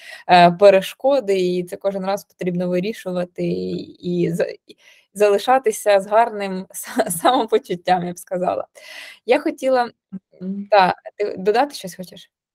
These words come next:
Speaker 2: Та, я хочу сказати, що замовник — це ж ніби людина, з якою ми пливемо в одному човні. І нібито, ну, нам же ж потрібно разом <laughs> грести. Ну, тобто, якщо я грібу вправо,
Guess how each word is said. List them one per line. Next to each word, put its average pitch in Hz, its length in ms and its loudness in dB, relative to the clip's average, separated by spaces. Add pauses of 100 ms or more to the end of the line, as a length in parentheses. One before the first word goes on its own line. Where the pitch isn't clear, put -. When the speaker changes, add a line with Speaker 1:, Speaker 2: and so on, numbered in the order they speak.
(540)
Speaker 2:
Та, 381 160 8
я 220 100 4
хочу 320 220 4
сказати, 285 400 4
що 254 260 4 (200)
замовник — 285 580 2
це 254 140 2
ж 233 120 -8
ніби 254 240 -2
людина, 254 540 -4 (280)
з 180 140 -8
якою 269 360 2
ми 247 120 2
пливемо 254 460 2
в 214 60 -8
одному 262 340 -4
човні. 208 580 -4 (240)
І 190 80 -6
нібито, 240 640 4
ну, 226 180 -2
нам 220 320 -4
же 262 100 0
ж 262 100 -10
потрібно 311 420 -2
разом 392 400 0
<laughs> 247 120 -4 (180)
грести. 269 600 -12
Ну, 247 120 -8
тобто, 233 420 -8 (260)
якщо 233 300 -8
я 269 220 2
грібу 262 320 -4
вправо, 339 640 0